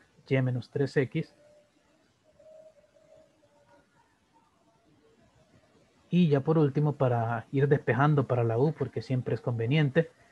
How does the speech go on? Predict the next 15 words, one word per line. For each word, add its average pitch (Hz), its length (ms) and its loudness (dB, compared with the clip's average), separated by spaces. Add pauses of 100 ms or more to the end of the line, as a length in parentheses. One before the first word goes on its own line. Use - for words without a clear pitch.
(540)
vamos 127 460 -2
a 113 560 -2 (680)
poner 123 200 -2
aquí 131 180 -6
en 123 120 -4
exponencial. 139 840 -2 (1200)
Quedaría 123 400 -8
e 131 120 -2
a 131 120 -2
la 117 120 -6
cinco 127 540 -8
x. 135 460 -6 (480)
Vamos 127 180 -12
a 131 60 -6
ver, 135 140 -6